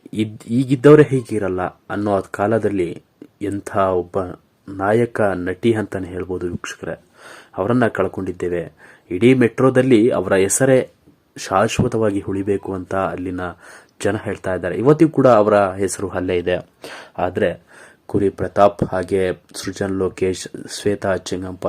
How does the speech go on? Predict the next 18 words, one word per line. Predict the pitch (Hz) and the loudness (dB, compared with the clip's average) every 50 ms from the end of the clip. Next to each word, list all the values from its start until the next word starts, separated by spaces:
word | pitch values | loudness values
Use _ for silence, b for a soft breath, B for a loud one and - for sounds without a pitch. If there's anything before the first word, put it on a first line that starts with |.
| 85 87 - | -6 -2 -2
ಎಲ್ಲರೂ | 110 110 120 127 127 120 | 0 0 2 0 0 0
ಕೂಡ | - - 107 104 | -2 0 0 2
ಅವರ | 98 92 - 95 101 101 101 | 2 2 0 -2 0 0 0
ಮುಖವನ್ನ | 104 110 117 - - 131 131 123 120 110 | 0 0 -4 -2 0 0 2 2 2 0
ನೋಡಿ | 107 107 104 98 98 95 - | 2 0 0 -2 -4 -2 0
ಬಿಕ್ಕಳಿಸಿ | 131 143 - _ _ - 160 151 143 135 131 | 0 0 0 _ _ 2 4 4 4 4 2
ಬಿಕ್ಕಳಿಸಿ | 113 113 117 - - 117 110 110 - - 98 | 0 0 -2 0 0 0 0 0 -2 -6 -6
ಅಳ್ತಾ | 90 104 95 - - - 101 | -6 -6 -6 -6 -6 -6 -6
ಇದ್ದಾರೆ. | 95 92 87 98 92 87 85 87 - B B B B B B B B B B B - | -6 -6 -6 -8 -8 -8 -8 -12 -12 B B B B B B B B B B B -8
ನಿಜಕ್ಕೂ | 101 107 - 151 - 170 151 | -6 -4 -4 0 2 2 4
ಆ | - 143 | 6 6
ಒಂದು | 143 147 160 151 143 | 6 6 4 2 0
ಸನ್ನಿವೇಶವನ್ನ | 143 - 139 139 143 151 151 147 147 - 135 135 127 123 | 0 0 0 2 2 2 2 2 0 -2 -4 -4 -4 -4
ನೋಡಿದ್ರೆ | 117 110 107 104 107 98 110 104 | -2 -4 -4 -4 -2 0 0 0
ಎಂಥವ್ರಿಗೂ | 98 101 104 - 120 110 107 - | 0 -2 -4 -6 -4 -4 -6 -8
ಕಣ್ಣೀರು | - - 104 101 110 113 113 104 | -8 -10 -8 -6 -6 -6 -6 -4
ಬರುತ್ತೆ | 104 98 95 - - 95 | -6 -6 -6 -6 -8 -8
ವೀಕ್ಷಕರೇ. | 90 - - - - - 95 92 85 - | -8 -10 -14 -12 -6 -2 -2 -2 -2 -4